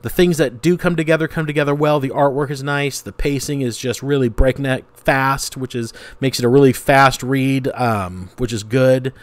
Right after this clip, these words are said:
So, yeah, we'll see. I'll stick with it. I'll probably, uh, just give her a big fat review when this is over, unless there's some big milestones or something that we need to talk to. But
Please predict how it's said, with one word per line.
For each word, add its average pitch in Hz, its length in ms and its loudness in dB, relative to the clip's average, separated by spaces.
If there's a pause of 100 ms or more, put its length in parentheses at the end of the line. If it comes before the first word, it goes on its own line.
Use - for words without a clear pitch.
(580)
So, 120 640 0 (100)
yeah, 202 220 2 (100)
we'll 196 140 0
see. 120 260 0 (160)
I'll 151 100 2
stick - 300 -6
with 160 160 2
it. 120 260 2
I'll 127 140 -2
probably, 143 580 2
uh, 123 180 2
just 117 240 -12
give 135 120 0
her 135 120 2
a 120 60 -2
big 135 240 -2
fat 135 280 -4
review 123 300 0
when 120 120 0
this 110 140 -4
is 110 100 -4
over, 92 320 -4 (500)
unless 117 380 -2
there's 110 280 -2
some 104 300 -4
big 110 200 -4
milestones 110 500 -4
or 107 60 -8
something 104 300 -6
that 95 120 -8
we 110 100 -2
need 107 140 -2
to 104 80 -4
talk 113 320 -2
to. 113 160 2
But 101 260 -2